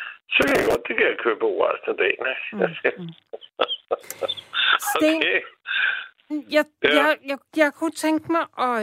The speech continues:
Speaker 2: øh, at nå at få nogle andre med om, øh, om kedsomhed her i, øh, den
Speaker 1: Ja.
Speaker 2: sidste time af nattevagten, men jeg vil sige rigtig, rigtig tusind tak, fordi at du havde lyst til at være med. Det var en fornøjelse.
Speaker 1: I lige måde.
Speaker 2: Nu håber
Speaker 1: I
Speaker 2: jeg
Speaker 1: lige
Speaker 2: ikke, at
Speaker 1: måde,
Speaker 2: du,
Speaker 1: Rikke.
Speaker 2: øh, keder dig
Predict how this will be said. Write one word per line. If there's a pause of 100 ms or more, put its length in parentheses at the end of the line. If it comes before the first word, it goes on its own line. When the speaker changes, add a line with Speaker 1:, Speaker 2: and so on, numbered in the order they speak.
Speaker 2:
øh,
at
nå
at
få
nogle
andre
med (100)
om,
øh,
om
kedsomhed
her
i,
øh,
den
Speaker 1:
Ja.
Speaker 2:
sidste
time
af
nattevagten,
men
jeg
vil
sige
rigtig,
rigtig
tusind
tak,
fordi
at
du
havde
lyst
til
at
være
med.
Det
var
en
fornøjelse. (1400)
Speaker 1:
I
lige
måde.
Speaker 2:
Nu
håber
Speaker 1:
I
Speaker 2:
jeg
Speaker 1:
lige
Speaker 2:
ikke,
at
Speaker 1:
måde,
Speaker 2:
du,
Speaker 1:
Rikke.
Speaker 2:
øh,
keder
dig